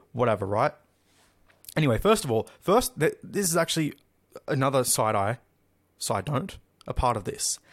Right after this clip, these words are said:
is that we were originally meant to get the boat from Sydney Opera House Steps, the Manor Wharf Steps, I think it's called,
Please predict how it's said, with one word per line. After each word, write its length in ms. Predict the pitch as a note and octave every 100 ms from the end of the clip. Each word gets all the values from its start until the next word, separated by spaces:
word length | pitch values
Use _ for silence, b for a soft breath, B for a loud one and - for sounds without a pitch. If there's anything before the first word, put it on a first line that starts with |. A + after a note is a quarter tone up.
| B B -
is 160 | C3+
that 400 | B2+ B2 - - _ _ _ _ _ _ _ _ _ _ _ _ _ _ _ _ -
we 140 | D#3+
were 160 | E3 E3+
originally 460 | C#3+ C#3 C#3 D3 C3+
meant 200 | A#2+ A#2+
to 100 | A#2
get 180 | A#2+ -
the 60 |
boat 340 | A2 G#2 G2+ - - _ _ _ _ _ _
from 640 | - C3+ A#2 G#2+ G#2+ A2 _ _ _ _ _ _
Sydney 360 | - - C3 B2+
Opera 280 | A2 - G#2+
House 160 | F#2+ -
Steps, 520 | A2 - - - - _ _ _ -
the 60 | B2
Manor 280 | A#2 A2+
Wharf 180 | G2+ G2+
Steps, 320 | - B2 -
I 40 | G#2+
think 120 | A2+
it's 80 | A2+
called, 380 | - B2 -